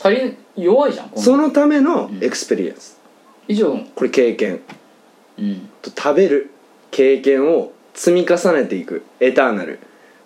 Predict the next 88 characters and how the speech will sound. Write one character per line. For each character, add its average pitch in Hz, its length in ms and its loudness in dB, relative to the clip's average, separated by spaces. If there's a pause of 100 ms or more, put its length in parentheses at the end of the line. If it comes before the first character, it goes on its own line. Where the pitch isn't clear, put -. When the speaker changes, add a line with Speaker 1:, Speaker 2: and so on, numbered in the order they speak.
Speaker 2:
積 190 260 2
み 190 80 4
重 190 120 0
ね 180 100 0
て 175 100 -6
っ - 20 -14
て 175 120 0
進 143 240 2
化、 - 120 0
エ 107 80 0
ボ 113 140 2
リ 110 80 2
ュ 107 40 0
ー - 20 -2
シ - 100 -10
ョ - 60 -6
ン。 - 20 -16 (300)
そ - 140 2
れ 208 100 6
が 226 120 2
無 151 160 0
限 147 220 2
に 131 60 -4
続 117 260 -4
く 127 100 2
横 127 240 2
と 147 120 2
の 135 80 0
つ 131 120 -4
な 135 80 2
が 143 80 4
り、 147 120 0
イ 123 60 0
ン 123 100 0
フ 131 120 0
ィ 120 40 4
ニ 101 60 -2
テ 98 80 -2
ィ。 95 60 -4
こ - 120 2
れ 147 140 4
が 180 140 2
ク 151 120 -4
リ 131 160 4
ー 131 40 2
ム 131 100 2
玄 117 260 2
米 113 140 2
ブ 98 140 2
ラ 98 100 -2
ン 82 40 -8
で - 100 -12
す。 - 240 -20 (1800)
Speaker 1:
何 220 120 -2
疲 - 240 -6
れ 113 80 -4
て - 100 -10
ん - 60 -12
だ - 60 -12
よ。 - 60 -8 (1000)
<laughs> - 0 -
何 202 100 0
疲 - 500 2
れ 143 120 0
て - 100 -6
ん 113 80 0
だ 104 100 2
よ。 104 80 6
Speaker 2:
な 160 80 4
ん 180 40 2
す - 80 -8
か、 147 80 2
な 151 80 2
ん 170 60 0
す - 60 -10
か、 123 60 2
な 117 60 2
ん - 20 -6
す 104 80 -8
か。 - 40 -10
Speaker 1:
好 - 20 -6
き 277 80 2
な 196 80 2
ん 143 40 0
だ 117 60 -2
ろ？ 214 300 2
Speaker 2:
え？ - 40 4
Speaker 1:
好 427 140 0